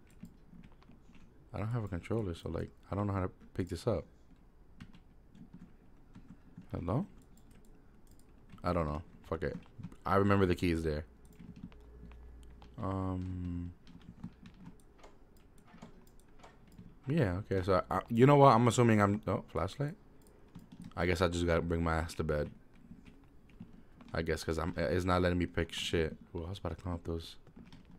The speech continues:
the edge of the stairs. I thought that was a person. This is my room. No, there's a little teddy bear in here. It's not my room.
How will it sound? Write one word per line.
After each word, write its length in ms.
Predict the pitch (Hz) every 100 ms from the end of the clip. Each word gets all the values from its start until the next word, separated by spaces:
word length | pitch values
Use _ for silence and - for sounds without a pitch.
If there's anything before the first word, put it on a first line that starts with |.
| - 85
the 80 |
edge 100 | 82
of 100 | 90
the 60 | 82
stairs. 380 | - 101 92 85 - - - - - - - - - - - - - - - - -
I 20 | -
thought 140 | -
that 80 | -
was 140 | -
a 120 | - -
person. 200 | - - -
This 100 | -
is 80 | 117
my 120 | 95
room. 260 | 92 92 143 - - - - - - - - - - - - - - - - - - - -
No, 220 | 92 92
there's 220 | 95 82 87
a 20 |
little 160 | 85
teddy 220 | 78 - 107
bear 180 | 82
in 140 | 82 87
here. 180 | 95 95
It's 120 | 87
not 100 | 101
my 140 | 85
room. 260 | 87 90